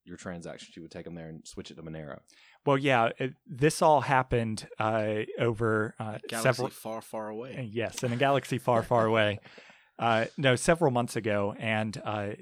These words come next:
Speaker 2: Shapeshift has since required that all its users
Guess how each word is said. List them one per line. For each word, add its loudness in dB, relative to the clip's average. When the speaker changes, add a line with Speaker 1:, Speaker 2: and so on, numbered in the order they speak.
Speaker 2:
Shapeshift -2
has -2
since -4
required 0
that 0
all 2
its -8
users -4